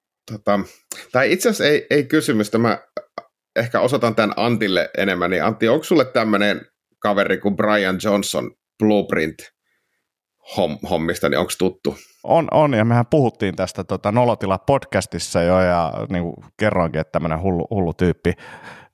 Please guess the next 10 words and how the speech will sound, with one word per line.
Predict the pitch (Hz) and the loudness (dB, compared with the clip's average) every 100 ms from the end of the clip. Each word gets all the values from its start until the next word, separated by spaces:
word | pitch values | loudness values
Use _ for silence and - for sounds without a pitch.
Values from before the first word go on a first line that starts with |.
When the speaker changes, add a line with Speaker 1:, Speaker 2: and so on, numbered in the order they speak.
| - | -4
Speaker 2:
jon-, | 90 - | -2 -2
jonka | 92 80 | 0 0
Speaker 1:
Joo. | 71 - | 0 0
Speaker 2:
ansiosta | 98 90 98 85 95 | 0 0 0 0 0
mä | 92 | 2
söin | 92 | 2
edelleen | 92 87 82 85 82 - | 2 2 2 2 0 -2
sata | - 98 85 | -4 -2 -2
kiloa | - 78 82 85 - - - - | -2 2 2 2 -2 -12 -16 0
makadamia | 101 92 - 76 80 87 | 2 2 0 0 0 0